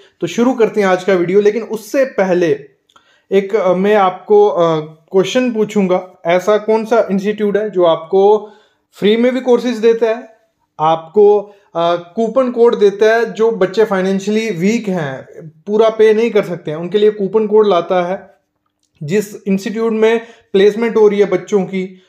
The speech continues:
तो वो ऑर्गेनाइजेशन कौन सी है, कौन सा इंस्टीट्यूट है, कमेंट ज़रूर करना। जो कमेंट करेगा उसे हम कूपन कोड देंगे। तो हम बात करते हैं, सबसे पहले हम कांग्रेचुलेट कर लेते हैं। सामने आप देख रहे हो,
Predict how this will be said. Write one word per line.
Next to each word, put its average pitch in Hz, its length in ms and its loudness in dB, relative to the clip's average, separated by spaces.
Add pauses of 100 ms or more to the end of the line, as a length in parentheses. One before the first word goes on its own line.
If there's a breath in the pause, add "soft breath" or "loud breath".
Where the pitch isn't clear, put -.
(160 loud breath)
तो 208 80 2
वो 226 580 2
ऑर्गेनाइजेशन 202 720 0
कौन 180 460 -4
सी 190 360 -2
है, 147 380 -2
कौन 180 220 -6
सा 190 100 -6
इंस्टीट्यूट 180 400 -2
है, 143 320 -2 (100)
कमेंट 208 300 0
ज़रूर 208 320 -2
करना। 190 240 -2
जो 190 160 -2
कमेंट 185 360 -4
करेगा 185 500 0 (260 loud breath)
उसे 160 220 -8
हम 165 240 -4
कूपन 135 400 -8
कोड 127 300 -8 (120)
देंगे। 127 500 -8
तो - 600 -12
हम 160 180 -6
बात 185 300 -2
करते 208 220 -2
हैं, 233 240 -4 (280 loud breath)
सबसे 202 240 -2
पहले 214 240 2
हम 202 160 -2
कांग्रेचुलेट 196 840 0
कर 196 120 0
लेते 185 260 -2
हैं। 196 100 -2
सामने 196 400 -2
आप 185 100 0
देख 170 300 -2
रहे 175 240 2
हो, 135 120 0